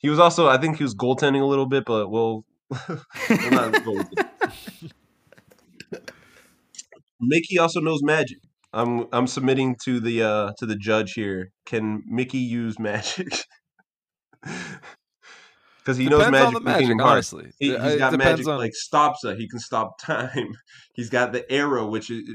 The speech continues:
Speaker 1: creates an orb of wind around him, so he can deflect things off of him. He can deflect Bunny off of him, or Bugs, <laughs> as people like to call him.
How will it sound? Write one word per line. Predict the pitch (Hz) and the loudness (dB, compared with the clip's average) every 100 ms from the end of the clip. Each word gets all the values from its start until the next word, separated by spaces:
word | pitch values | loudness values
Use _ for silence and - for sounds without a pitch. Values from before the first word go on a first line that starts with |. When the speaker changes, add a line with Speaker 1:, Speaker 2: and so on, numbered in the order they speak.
| - _ | -18 _
Speaker 1:
creates | - 120 117 | -6 -6 -6
an | 107 - | -10 -4
orb | 120 123 113 | -2 -2 -4
of | 101 107 - | -10 -14 -12
wind | 110 110 120 143 120 | -10 -6 -2 0 0
around | 117 123 131 110 | 0 0 0 -6
him, | 101 | -10
so | 92 107 | -8 -10
he | 110 | -8
can | 110 | -10
deflect | 107 - 139 139 | -10 -4 -4 -4
things | - 110 101 | -6 -6 -4
off | 98 95 | -6 -6
of | 92 | -14
him. | 90 87 | -14 -12
He | 104 | -10
can | 117 | -8
deflect | 107 127 113 | -6 -6 -4
Bunny | 117 127 127 | -2 0 0
off | 107 90 - | -2 -4 -10
of | 92 | -18
him, | 92 92 _ _ _ 104 | -18 -18 _ _ _ -10
or | 95 92 _ 127 | -8 -10 _ -2
Bugs, | 113 92 90 - _ _ | 0 0 -6 -18 _ _
<laughs> | - - - | -14 -10 -8
as | - 95 | -8 -2
people | - 220 | 0 2
like | 190 220 - | 2 2 2
to | 247 | 0
call | - - 359 - 494 - - 349 - - _ _ - 160 - - _ _ - - - - - - - - 196 - 160 180 - 190 180 165 | 0 -2 -4 -4 -8 -8 -6 -6 -6 -20 _ _ -2 -2 -2 -10 _ _ -20 -14 -14 -12 -16 -12 -10 0 0 0 -6 -8 -4 2 2 2
him. | 156 | -6